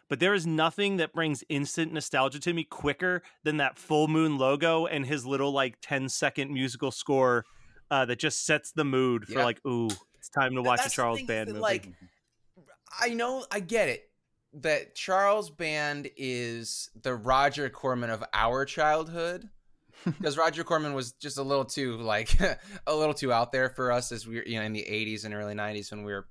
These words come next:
Speaker 2: probably getting our, our sweet fix on, like, Sci-Fi Channel or whatever of, uh, of our, our, you know, P G thirteen era horror, more or less. But, like, Richard Band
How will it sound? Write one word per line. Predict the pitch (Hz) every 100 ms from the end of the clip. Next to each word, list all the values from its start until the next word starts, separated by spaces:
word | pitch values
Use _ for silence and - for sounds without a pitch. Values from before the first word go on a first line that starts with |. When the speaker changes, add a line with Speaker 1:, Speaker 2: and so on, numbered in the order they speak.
| - -
Speaker 2:
probably | 120 113 110
getting | 101 110 107
our, | 104 98 - - _ 113
our | 107
sweet | - 135 127
fix | - - 127 - 123
on, | 110 107
like, | 104 -
Sci-Fi | - 113 113 113 107
Channel | - 107 104
or |
whatever | 104 104 104 - - - -
of, | 117 110
uh, | 117 104 101 -
of | 110
our, | 110 101 98 - _ -
our, | 110 101 _ -
you | 117
know, | 101 98 _ -
P | 147
G | 123 127
thirteen | 120 131 113 - 123 117 113 _
era | 117 110 104 101
horror, | - 139 117 104 101 _ _
more | 113 113 104
or |
less. | 101 98 - - _ -
But, | 135 123 - _ _
like, | - 147 135 131 - _ _
Richard | - 170 381 330
Band | 185 175 170 170 170